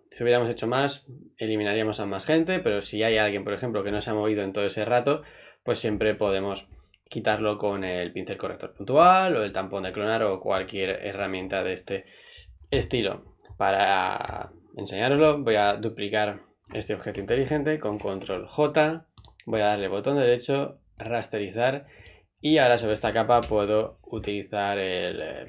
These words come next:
pincel corrector puntual o cualquier otra herramienta de corrección, pues para terminar de borrar toda esa gente que no se haya movido en toda la exposición.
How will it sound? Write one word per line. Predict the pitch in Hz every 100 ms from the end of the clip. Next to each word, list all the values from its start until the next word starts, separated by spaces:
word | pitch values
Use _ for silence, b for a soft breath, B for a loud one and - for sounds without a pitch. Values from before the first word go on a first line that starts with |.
| -
pincel | 107 98 101 101
corrector | 104 101 101 95
puntual | 101 95 117 147 165 -
o | 110
cualquier | 104 101 98 - 107 98 98 _ _ - - - -
otra | 113 101 98
herramienta | 101 107 117 110 104 - B B B B B -
de | 110 101
corrección, | 120 131 131 147 156 143
pues | 117 127 - - -
para | 107 110 120 - _ -
terminar | 135 123 117 104 107 - _ _ _ _ _ _ _ -
de | 113 110 117
borrar | 98 98 101 110 - _ - - - - - - _ - - - - _ _
toda | - 117
esa | 104 95
gente | 117 123 127
que | 104
no | 101
se |
haya | 104 95
movido | 98 101 110 113 - - _ -
en | 104 98
toda | 98 95
la | -
exposición. | - - - 127 139 151 151